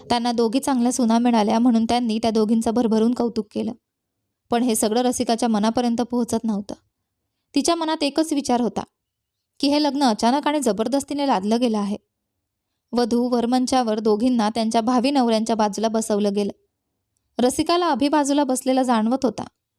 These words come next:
पण ती त्याच्याकडे बघायचं टाळत होती. सौम्या आनंदी होती, पण रसिकाची अवस्था पाहून तीही हळवी झाली होती. रसिका मात्र तिचं दुःख लपवत कुटुंबापासून लपवत होती.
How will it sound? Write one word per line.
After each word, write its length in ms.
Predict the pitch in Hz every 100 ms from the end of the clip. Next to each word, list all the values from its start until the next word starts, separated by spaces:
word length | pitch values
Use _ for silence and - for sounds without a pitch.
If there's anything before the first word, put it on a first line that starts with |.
| _ _ _
पण 160 | 247 254 240
ती 80 |
त्याच्याकडे 420 | 247 277 262 247 254
बघायचं 400 | 240 269 247 262
टाळत 240 | 240 202 208
होती. 260 | 226 202 - _ _ _ _ _ _ _
सौम्या 420 | - - 269 277 320
आनंदी 340 | 294 277 277
होती, 280 | 330 262 - - _ _ -
पण 140 | 233
रसिकाची 500 | 214 214 254 277 294
अवस्था 340 | 262 240 -
पाहून 300 | 269 254 254
तीही 260 | 254 247 247
हळवी 280 | 254 208 240
झाली 220 | 269 214
होती. 280 | 214 - - _ _ _ _ _ -
रसिका 340 | 269 277 320
मात्र 300 | 370 302 262 294
तिचं 200 | 285 294
दुःख 220 | 254 247
लपवत 320 | 277 262 262 254
कुटुंबापासून 640 | - 254 240 240 247 240 254
लपवत 320 | 240 - 208
होती. 220 | 214 202